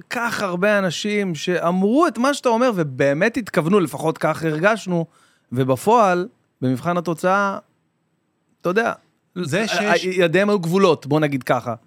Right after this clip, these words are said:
Speaker 2: בוא נתייחס לזה רגע. כל אלה שהבטיחו היו חסרי ידע, חסרי ניסיון, ותלויים או בטייקונים או בבנקים. אתה באמת ציפית שהם יממשו את מה שהם מבטיחים לך?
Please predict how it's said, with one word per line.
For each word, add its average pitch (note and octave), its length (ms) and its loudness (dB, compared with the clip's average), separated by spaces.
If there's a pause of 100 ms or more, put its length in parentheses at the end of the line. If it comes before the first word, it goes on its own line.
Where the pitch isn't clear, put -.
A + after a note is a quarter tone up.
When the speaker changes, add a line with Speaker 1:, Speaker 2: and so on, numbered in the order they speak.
(100)
Speaker 2:
בוא G3+ 180 -2
נתייחס B3 460 -6
לזה D3+ 180 -12
רגע. A#2+ 240 -14 (520)
כל B3 220 0
אלה C4 260 -2
שהבטיחו E3+ 760 -8 (360)
היו G#3 220 -2
חסרי - 500 -4
ידע, B2+ 380 -2 (520)
חסרי A3 500 -6
ניסיון, G#3 680 -2 (260)
ותלויים G3+ 560 -2
או A#3+ 140 2
בטייקונים A3+ 720 -4
או F3 120 0
בבנקים. B2 540 -4 (360)
אתה A#3+ 200 -4
באמת E3 560 -2
ציפית D#4+ 500 -6 (100)
שהם C4+ 300 -8
יממשו C4 460 -4
את A#3 80 -8
מה B3 120 -6
שהם A#3+ 220 -6
מבטיחים A#3 400 -10
לך? G#3+ 160 -10